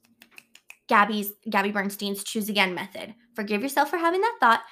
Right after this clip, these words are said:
choose again. And remember what I talked about before. If you have a reoccurring thought, A K A a belief, that is coming up constantly, holding you back, ask yourself,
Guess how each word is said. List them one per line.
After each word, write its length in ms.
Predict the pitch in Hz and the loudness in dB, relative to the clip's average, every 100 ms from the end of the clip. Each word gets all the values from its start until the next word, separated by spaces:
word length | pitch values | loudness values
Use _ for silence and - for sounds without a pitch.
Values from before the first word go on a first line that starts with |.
| - - | -20 -10
choose 300 | - 226 214 | -4 -2 -2
again. 340 | 190 143 220 - - | -2 -2 -4 -12 -10
And 120 | 226 214 | -4 -2
remember 340 | 214 226 262 | 0 2 2
what 120 | 269 | 2
I 80 | 254 | 2
talked 240 | 254 - | -2 -6
about 180 | 233 202 | -2 -4
before. 340 | 214 - 240 196 | -4 -8 -4 -4
If 140 | 196 | -2
you 80 | 226 | -6
have 220 | 247 269 | -4 -4
a 80 | 233 | -2
reoccurring 640 | 202 233 277 - 320 330 | -4 -4 -4 -2 -4 -4
thought, 380 | - 220 185 202 | -4 -2 0 -2
A 120 | 202 | -6
K 360 | 196 214 196 190 | -6 -6 -4 -4
A 80 | 208 | -4
a 20 | |
belief, 540 | 202 240 208 175 202 - - - | -4 -2 -2 -4 -8 -18 -20 -2
that 160 | 202 190 | 0 0
is 140 | 185 | -2
coming 340 | - 208 302 | -6 -4 -2
up 220 | 359 - - | -2 -4 -2
constantly, 400 | 302 277 285 277 | -4 -4 -8 -8
holding 360 | 208 214 294 | -6 -6 -4
you 160 | 311 311 | -4 -4
back, 380 | 254 233 240 - - _ - | -2 -2 -2 -12 -20 _ -4
ask 280 | 226 226 | -4 -4
yourself, 520 | 220 208 196 - - | -8 -8 -8 -10 -16